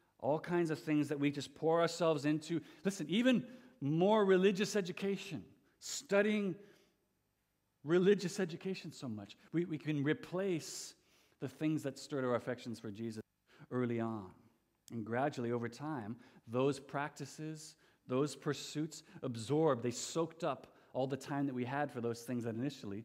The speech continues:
stirred our affections for Jesus, and we just stopped doing them. And if that's where you're at, if that's the case for you,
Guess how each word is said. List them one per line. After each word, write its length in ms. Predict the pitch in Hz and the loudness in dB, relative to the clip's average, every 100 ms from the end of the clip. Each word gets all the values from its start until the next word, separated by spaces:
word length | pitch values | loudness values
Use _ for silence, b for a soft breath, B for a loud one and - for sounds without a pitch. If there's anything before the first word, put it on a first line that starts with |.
| B B | B B
stirred 280 | - 123 117 | -12 -6 -2
our 140 | 110 | -2
affections 420 | 104 120 - 104 | -4 -6 -8 -10
for 120 | - | -8
Jesus, 340 | 98 113 107 95 | -8 -8 -8 -10
and 80 | 101 | -10
we 60 | |
just 180 | 98 113 | -10 -10
stopped 280 | - 107 110 | -6 -6 -6
doing 220 | 117 127 | -10 -10
them. 140 | - - _ _ _ _ _ _ _ _ _ _ _ _ _ _ _ _ _ _ _ _ _ _ - | -14 -20 _ _ _ _ _ _ _ _ _ _ _ _ _ _ _ _ _ _ _ _ _ _ -4
And 120 | 123 | -2
if 80 | 127 | 2
that's 260 | 147 160 151 | 0 0 0
where 80 | |
you're 240 | 135 135 131 | 2 2 2
at, 140 | 101 | 0
if 60 | 98 | -4
that's 200 | 131 139 | -6 -6
the 100 | 151 | -12
case 640 | - 139 131 - - - - _ | -8 -6 -6 -10 -14 -16 -20 _
for 80 | - | -6
you, 520 | 113 127 131 117 123 | -2 0 2 0 -2